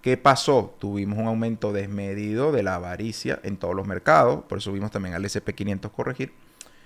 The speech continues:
porque el stock market también está en avaricia. Entonces, siempre que se distorsiona un poco las cosas, pasa esto.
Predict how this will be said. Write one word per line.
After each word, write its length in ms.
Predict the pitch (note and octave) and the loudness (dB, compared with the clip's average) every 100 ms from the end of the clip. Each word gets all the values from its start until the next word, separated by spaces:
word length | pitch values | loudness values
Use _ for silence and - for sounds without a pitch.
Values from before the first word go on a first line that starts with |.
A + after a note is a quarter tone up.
| - _ _ _ _ _ | -20 _ _ _ _ _
porque 200 | - - | -14 -6
el 80 | G2 | -4
stock 300 | F#2 - - | -4 -4 -4
market 340 | G2+ G2+ - A2 | -2 -2 -2 -4
también 320 | F2+ F2+ F#2+ | -4 -4 -6
está 200 | G#2+ A2+ | -2 0
en 80 | B2 | 2
avaricia. 520 | C3+ C#3+ C3+ - D3+ | 2 2 0 -2 -6
Entonces, 280 | - E3 G#3+ | -4 -4 -4
siempre 360 | - G#3 G3+ G3+ | -4 -4 -4 -4
que 100 | F3+ | -2
se 280 | C#3 F#2+ - _ _ | -2 -4 -8 _ _
distorsiona 560 | - G#2+ - F#2+ - C#3+ | -6 -6 -4 -2 0 2
un 80 | E3 | 2
poco 240 | E3 F3+ | 2 4
las 120 | E3+ | 4
cosas, 440 | E3+ G2+ G2 C#3+ - - - - - _ | 4 -2 -2 -6 -10 -20 -20 -20 -20 _
pasa 280 | A2+ G2 F2+ | 0 2 0
esto. 280 | - - | -4 -10